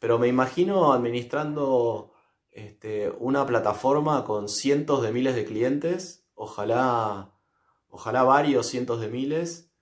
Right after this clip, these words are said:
eh, a los que les podamos dar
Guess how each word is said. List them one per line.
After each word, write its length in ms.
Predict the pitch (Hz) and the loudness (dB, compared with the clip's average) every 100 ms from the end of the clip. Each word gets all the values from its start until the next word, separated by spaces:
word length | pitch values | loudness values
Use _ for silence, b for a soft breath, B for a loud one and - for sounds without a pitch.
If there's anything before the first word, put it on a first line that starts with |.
| _ _ _ _ | _ _ _ _
eh, 340 | 107 104 - | -16 -12 -10
a 100 | 98 | -8
los 160 | 107 104 | -4 -4
que 80 | 113 | -4
les 140 | 107 | -6
podamos 480 | 107 107 123 131 120 | -4 0 2 2 2
dar 480 | 120 135 139 - | 0 0 0 -6